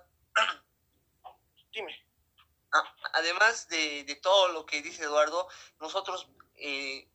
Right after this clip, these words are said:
Speaker 1: eh, convocamos a todos los, a las personas que amen a Bolivia,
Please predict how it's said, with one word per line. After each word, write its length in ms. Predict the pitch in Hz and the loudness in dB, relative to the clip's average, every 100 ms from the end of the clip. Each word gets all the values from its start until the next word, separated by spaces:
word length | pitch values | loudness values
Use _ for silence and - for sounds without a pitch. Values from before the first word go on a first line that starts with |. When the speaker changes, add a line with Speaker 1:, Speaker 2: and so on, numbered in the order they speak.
| _ _ - _ _ | _ _ -20 _ _
Speaker 1:
eh, 560 | 135 135 127 127 123 - | -10 -6 -4 -4 -6 -8
convocamos 720 | 135 135 143 185 202 185 - | -8 -6 2 6 6 4 -4
a 120 | 143 - | -6 0
todos 220 | 208 202 | 0 2
los, 200 | 151 147 | -2 -2
a 80 | 143 | -2
las 180 | 147 - | -2 -4
personas 480 | 139 175 175 160 | -6 -4 -4 -4
que 160 | - 143 | -4 -2
amen 240 | 151 160 135 | -2 -4 -8
a 40 | |
Bolivia, 500 | 127 127 123 143 | -10 -16 -10 -10